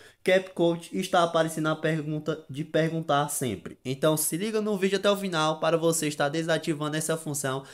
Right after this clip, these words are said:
lá dentro das suas configurações do seu celular. Bom, você vai vir até as configurações aqui do seu dispositivo. Logo após isso, aperte em apps. Dentro de apps, você vem até ver todos os aplicativos.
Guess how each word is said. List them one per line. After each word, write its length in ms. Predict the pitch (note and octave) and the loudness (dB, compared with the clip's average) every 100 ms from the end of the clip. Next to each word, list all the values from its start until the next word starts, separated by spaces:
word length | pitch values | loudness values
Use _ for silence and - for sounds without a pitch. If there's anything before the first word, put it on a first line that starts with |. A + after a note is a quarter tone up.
| - | -14
lá 280 | - F3 D#3+ | -2 0 0
dentro 220 | D#3 C#3+ | -2 -4
das 120 | C#3 - | -6 -4
suas 160 | C#3 | -6
configurações 840 | - D3 D#3 D#3 D3 A#2+ - B2 A#2+ | -6 -6 -6 -2 -2 -2 -4 -6 -6
do 100 | B2 | -6
seu 160 | C3 | -4
celular. 500 | B2 C#3 D#3+ C3 F2 - - - - | -4 -4 -2 -2 -2 -10 -20 -20 -2
Bom, 260 | F#3+ D#3+ A2+ | 2 4 2
você 140 | E3 | 2
vai 140 | D#3 D3 | 2 4
vir 100 | D3 | 2
até 160 | D3 | 2
as 140 | D3+ D3+ | 0 0
configurações 760 | D3 D#3 E3 D3 - A2+ B2 | -4 -2 2 2 0 -2 -4
aqui 200 | B2+ B2+ | -4 -8
do 80 | B2 | -6
seu 160 | A#2 A#2 | -4 -4
dispositivo. 680 | - C3 C3 C3+ F#2+ G#2+ - _ - _ - | -4 -4 -4 -6 -6 -6 -8 _ -20 _ -2
Logo 180 | C3+ D3 | 2 4
após 340 | D3+ D#3 C#3 | 4 4 4
isso, 180 | B2 A#2 | 2 2
aperte 460 | A#2+ - G#2+ G#2 A2+ | 2 4 0 0 0
em 20 | |
apps. 840 | C#3 D#3+ D#3 - - A2 - - _ _ _ B2+ | 0 0 -4 -6 -4 -4 -4 -10 _ _ _ -2
Dentro 280 | D#3+ F#3+ | -2 0
de 40 | F#3 | 2
apps, 600 | E3+ E3+ E3 - B2+ A2+ | 2 2 -4 -2 -2 -2
você 260 | B2 C3+ | -4 -4
vem 160 | C3 C3 | -2 -2
até 260 | B2 A#2+ G#2+ | -2 -2 -4
ver 180 | G#2 | -4
todos 240 | G#2 D#3+ E3 | -2 -2 0
os 60 | |
aplicativos. 960 | F3 E3+ D#3 D3+ A#2 - G2+ A2+ B2+ | 0 0 -2 -2 -2 -2 -6 -6 -10